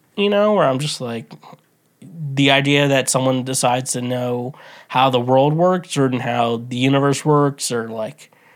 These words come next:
beings that are so powerful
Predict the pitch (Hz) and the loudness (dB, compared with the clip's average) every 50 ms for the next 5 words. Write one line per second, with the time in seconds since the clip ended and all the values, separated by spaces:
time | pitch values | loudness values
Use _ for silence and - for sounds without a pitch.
0 | _ _ _ _ _ _ _ _ - 160 151 135 123 139 135 139 139 139 139 139 | _ _ _ _ _ _ _ _ -4 -4 -2 0 2 4 4 4 4 4 2 2
1 | 139 135 139 139 135 - - - - - 165 147 139 131 123 120 117 117 113 113 | 2 2 2 0 0 -2 -4 -6 -8 -8 -4 0 2 2 2 0 -2 -4 -8 -6
2 | - - - 139 131 127 131 - - 123 120 120 117 - - 127 120 120 113 117 | -4 -2 0 2 2 2 0 0 0 0 0 0 -2 -4 -8 -8 -6 -6 -8 -8
3 | 117 | -10